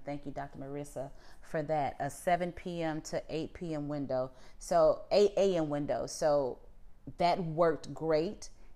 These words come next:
because I'm already cutting dinner early. Now, here we go. Interjection. Life is gonna happen. Let's say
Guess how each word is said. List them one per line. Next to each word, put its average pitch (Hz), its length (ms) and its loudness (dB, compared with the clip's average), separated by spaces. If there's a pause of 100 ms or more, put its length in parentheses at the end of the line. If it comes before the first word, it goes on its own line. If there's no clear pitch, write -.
(120)
because 151 800 2
I'm 151 260 -2
already 160 960 0 (680)
cutting 180 540 4
dinner 156 580 0 (920)
early. 160 500 2 (560)
Now, 185 480 0 (260)
here 180 160 -4
we 170 140 -2
go. 127 260 0
Interjection. 143 680 -6
Life 160 260 -2
is 151 100 -8
gonna 147 240 -4
happen. 131 400 -6
Let's 143 220 -6
say 151 520 -2